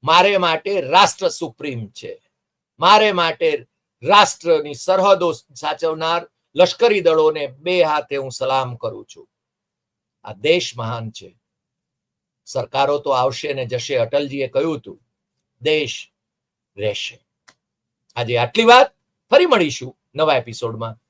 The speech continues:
નવા વિષય સાથે. તમને આ એપિસોડ ગમ્યો હોય તો સૌથી વધુ શેર કરશો, લાઈક કરશો, કમેન્ટ કરશો અને લોકોને જગાડતા રહેશો.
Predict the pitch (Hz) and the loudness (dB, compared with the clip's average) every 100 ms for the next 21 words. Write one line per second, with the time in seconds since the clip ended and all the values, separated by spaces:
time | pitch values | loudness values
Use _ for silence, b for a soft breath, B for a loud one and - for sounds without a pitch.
0 | - 147 143 117 101 107 - 98 - 92 | -10 -2 -2 -2 -6 -12 -10 -14 -14 -20
1 | _ _ - 139 143 127 120 117 117 113 | _ _ -8 -4 -2 -2 -4 -10 -8 -6
2 | 127 131 139 131 135 135 131 120 120 175 | -4 -4 -6 -8 -10 -10 -14 -12 -2 0
3 | 175 120 131 143 143 - 123 - 143 107 | 0 -4 -6 -8 -6 -8 -10 -12 -14 -14
4 | - - _ _ _ _ _ _ - 139 | -18 -18 _ _ _ _ _ _ -10 -2
5 | 143 208 247 196 156 180 254 226 131 117 | 4 4 6 2 4 6 6 4 -4 -6
6 | 104 - 95 | -8 -12 -16